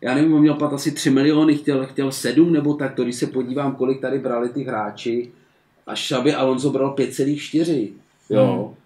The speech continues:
Speaker 1: v té době. Bvatšňu bral čtyři miliony a Toni Kroos bral čtyři a půl milionu a on mu prostě nedal deset, když to pak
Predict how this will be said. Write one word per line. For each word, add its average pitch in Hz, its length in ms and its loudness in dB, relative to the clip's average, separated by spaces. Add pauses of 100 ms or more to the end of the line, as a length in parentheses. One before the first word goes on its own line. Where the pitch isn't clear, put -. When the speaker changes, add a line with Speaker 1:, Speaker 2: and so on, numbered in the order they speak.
Speaker 1:
v - 100 -20
té 147 260 -2
době. 104 380 0 (380)
Bvatšňu 131 720 2
bral 139 360 0
čtyři 135 400 0
miliony 139 560 2
a - 80 -10
Toni 170 320 4
Kroos 151 240 -2
bral 143 200 -6
čtyři 151 300 -2
a 156 80 -6
půl 151 220 2
milionu 156 460 4
a 131 40 -4
on 123 200 -2
mu 135 120 2
prostě 135 480 -4 (320)
nedal 127 420 -2
deset, 139 340 0
když 139 180 -4
to 151 80 0
pak - 280 -6